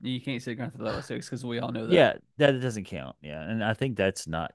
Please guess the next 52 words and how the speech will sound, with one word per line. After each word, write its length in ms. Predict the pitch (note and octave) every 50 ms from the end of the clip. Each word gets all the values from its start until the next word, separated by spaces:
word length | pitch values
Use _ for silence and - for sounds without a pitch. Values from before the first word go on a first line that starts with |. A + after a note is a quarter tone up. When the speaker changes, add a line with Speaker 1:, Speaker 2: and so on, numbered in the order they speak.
| _ F2
Speaker 2:
going 220 | D2+ F2+ F2 F2 D#2+
to 60 | E2
even 240 | D2 D2+ D#2 D#2+ D2+
close 340 | - - - A2 G#2 F#2+ -
to 60 | - -
be. 100 | E2 D2+
They 260 | - E2+ G2 G#2 A2
announced 400 | F#2+ F2+ A#2 C3+ B2+ E2 - -
that 80 | F#2
it 40 | D#2+
would 120 | D#2 D#2+ D#2+
be 260 | F2 E2 D#2 D2+ - - D#2+ - _ -
year 260 | - G2 F#2+ F#2 F2+ F#2
after 320 | F2+ E2+ - - C#2+ -
next, 400 | D#2 C2 - - - - - _ -
but, 180 | E2+ - - _ _ _ _ _ _ _ _ _ _ -
uh, 240 | B2 B2+ C3 B2 -
name 280 | - D#3 F3+ G#3+ A#3 G#3+
a 60 | -
couple 240 | - F3 F3 - D#3
of 60 | C3+
games 260 | B2 C3+ C3+ C3 A#2
that 80 | A#2+ A#2+
are 40 | G#2
coming 240 | - B2 A#2+ A#2+ A2+
out 120 | G#2 F#2+
next 260 | G#2+ G#2 G2+ - - -
year 220 | G2 E2+ E2 E2
because 320 | - - G#2 - A#2 A2+ A2+
I 100 | A#2 A#2
know 220 | A#2 C3 C#3+ D#3 C3+
a 40 |
few. 400 | G#2+ - - G2+ F#2+ F#2 F#2+ A2 -
I 80 | G#2 G#2
just 180 | A2 G#2+ -
can't 220 | - A#2 A2 F#2 -
think 160 | A2+ G#2 F2+
of 60 | E2+ E2
them 140 | E2+ F2
off 140 | F2 E2+ -
the 40 | -
top 140 | G2 F2+ -
of 60 | E2+
my 80 | D2+ D#2
head 240 | E2 E2 D#2 D2 C#2 - -
because 580 | F#2 F2+ - F#2+ F2 D#2+ D#2 D2+ - - - _ -
I 160 | G2+ F#2+ F#2
know 380 | F#2 G2+ G#2+ A2 G#2 F#2+ F2 D#2+ F2+ - _ _ _
that 120 | - -
they're. 200 | - D2 - - -
I 40 | -
don't, 200 | G1+ G1+ -